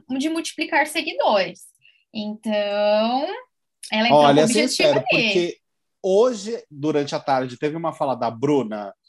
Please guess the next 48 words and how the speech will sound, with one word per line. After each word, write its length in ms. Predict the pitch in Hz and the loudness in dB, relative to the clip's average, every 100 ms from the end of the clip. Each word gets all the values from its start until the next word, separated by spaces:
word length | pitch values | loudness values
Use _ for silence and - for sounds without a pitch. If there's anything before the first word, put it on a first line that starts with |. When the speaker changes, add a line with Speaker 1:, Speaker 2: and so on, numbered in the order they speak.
| _ _ _ - | _ _ _ -4
Speaker 2:
que 100 | 127 | -2
é 20 | |
a 80 | 120 | 0
namorada 500 | 123 123 123 123 120 | 0 0 2 0 -2
da 120 | 117 | -6
Ludmilla, 800 | 113 107 107 127 131 110 101 101 _ - - | -6 -6 0 4 4 4 2 -2 _ -20 0
que 100 | 139 | 2
é 40 | |
a 40 | |
Speaker 1:
Ah. 40 | 123 | 4
Speaker 2:
planta 420 | 151 143 131 117 | 6 6 6 0
que 120 | - | -8
está 180 | 113 127 | -6 -2
dentro 240 | 110 107 107 | -2 -4 -4
da 120 | 107 | -4
casa, 600 | - 143 117 104 107 104 _ _ - | 0 0 0 -4 -6 -8 _ _ -2
que 80 | |
a 40 | 156 | 0
gente 200 | 156 208 | 0 0
tá 100 | 208 | 0
Speaker 1:
Uhum. 60 | 196 | 0
Speaker 2:
gostando 360 | 170 175 151 | 0 0 -2
do 100 | 143 | 0
fato 300 | 135 135 127 | -2 -2 -2
dela 220 | 135 131 | -4 -2
detestar 520 | 127 131 135 - 131 127 | -4 -6 -8 -4 -2 -2
as, 140 | 123 - 147 131 139 | -4 -8 -6 -6 -6
os 140 | 123 | -4
musicais, 760 | 127 113 120 175 180 151 107 - _ _ _ - | -2 -4 -2 2 4 4 0 -8 _ _ _ -4
mas 640 | 147 180 214 147 110 - | 2 4 2 0 -4 -8
ela 160 | 147 196 | -6 -4
teve 160 | 220 | -4
uma 160 | 220 220 | -4 -4
fala 260 | - 160 143 | -2 0 2
hoje 260 | 135 135 | 0 0
durante 320 | 139 127 123 131 | -4 -8 -8 -6
a 40 | |
tarde 280 | - 185 - | -2 -2 -2
que 80 | 208 | -4
me 100 | 202 | -4
incomodou, 460 | 196 196 262 233 | -4 -2 -2 0
menina. 360 | 202 185 117 110 _ - - | -2 -2 -4 -6 _ -12 -2
Ela 180 | 147 | 0
falou 240 | 165 180 175 | 2 0 -4
que 100 | 165 | -6
prefere 340 | 165 - 170 | -8 -4 -6
ser 200 | 160 170 - | -6 -12 -2
planta 680 | 160 165 226 220 196 - | 2 4 2 2 4 2